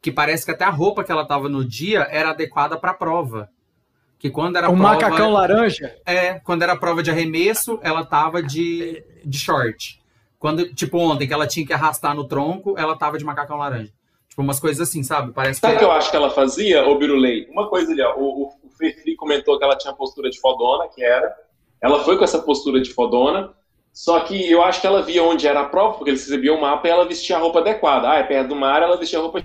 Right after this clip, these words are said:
Speaker 3: X. É na
Speaker 1: Uhum.
Speaker 3: área mais não sei o que, ela vestia a roupa Y. E eu acho que ela ia seguindo assim.
Speaker 1: Eu não sei, eu quero até ver alguma entrevista dela depois sobre,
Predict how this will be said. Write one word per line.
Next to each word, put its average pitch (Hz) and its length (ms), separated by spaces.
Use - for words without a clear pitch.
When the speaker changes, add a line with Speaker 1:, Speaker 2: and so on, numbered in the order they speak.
Speaker 3:
X. - 420
É 113 80
na 139 100
Speaker 1:
Uhum. 143 60
Speaker 3:
área 156 200
mais 143 180
não 139 80
sei 147 160
o 139 80
que, 147 80
ela 160 160
vestia 165 220
a - 20
roupa 165 220
Y. 127 420
E 127 60
eu 131 100
acho 135 180
que - 80
ela 147 80
ia 147 140
seguindo 156 380
assim. 127 340
Speaker 1:
Eu 120 220
não 135 160
sei, 123 240
eu 123 40
quero 131 180
até 151 140
ver 170 100
alguma 165 260
entrevista 160 380
dela 143 220
depois 131 400
sobre, 135 280